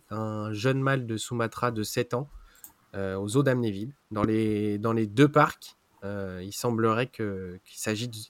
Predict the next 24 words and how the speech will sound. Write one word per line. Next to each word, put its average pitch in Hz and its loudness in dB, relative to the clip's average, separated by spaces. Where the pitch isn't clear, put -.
qu'il 113 -6
s'agisse, 131 0
pardon, 110 -2
de 117 2
conflits 123 -2
entre 120 0
individus, 110 -4
euh, 98 -4
qui 107 -8
soient 123 0
à - 4
l'origine 110 0
de 110 0
blessures 110 -2
qui - -4
auraient 104 -2
entraîné, 104 -6
euh, 92 -8
la 104 2
mort 113 0
de, 95 -2
des 104 -2
deux 110 0
primates. - -10